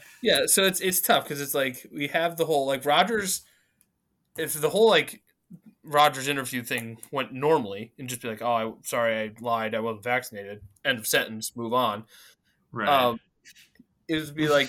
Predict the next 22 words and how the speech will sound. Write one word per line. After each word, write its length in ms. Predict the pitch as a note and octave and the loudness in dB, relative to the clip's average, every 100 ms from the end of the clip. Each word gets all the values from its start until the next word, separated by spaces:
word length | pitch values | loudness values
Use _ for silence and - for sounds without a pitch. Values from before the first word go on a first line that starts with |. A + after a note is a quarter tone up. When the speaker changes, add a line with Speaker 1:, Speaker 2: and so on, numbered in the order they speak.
| - _ | -2 _
Speaker 2:
<laughs> 80 | D#3 | -2
Speaker 1:
"Okay, 460 | D3+ E3 G#2+ G2+ _ | 2 2 2 -4 _
so 600 | - C#3+ C3+ B2+ B2 B2 | -4 2 4 4 4 -2
we 100 | C3+ C#3 | -6 -4
have 80 | D3 | -2
to 60 | |
wait 140 | C#3+ C3 | -2 -2
for 80 | B2+ | 0
Rodgers 400 | B2+ C3 C3 B2 | 2 2 -2 -12
to 100 | A#2+ | -8
come 240 | C3 A#2+ | -8 -4
back." 380 | A2 G2+ A2 - _ _ _ - - - _ _ _ _ _ - | -4 -2 -6 -12 _ _ _ -12 -12 -14 _ _ _ _ _ -20
I 40 | B2 | -16
totally 300 | - D3 A#2+ | -8 -6 -4
lost 220 | A2 G#2 - | -4 -6 -8
my 80 | |
train 200 | A2 A#2 | -12 -12
of 80 | G2+ | -8
thought 180 | A2 G2+ | -8 -8
here. 140 | G#2 | -10
Hold 180 | A#2 A2+ | -8 -6
on. 180 | A2 | -6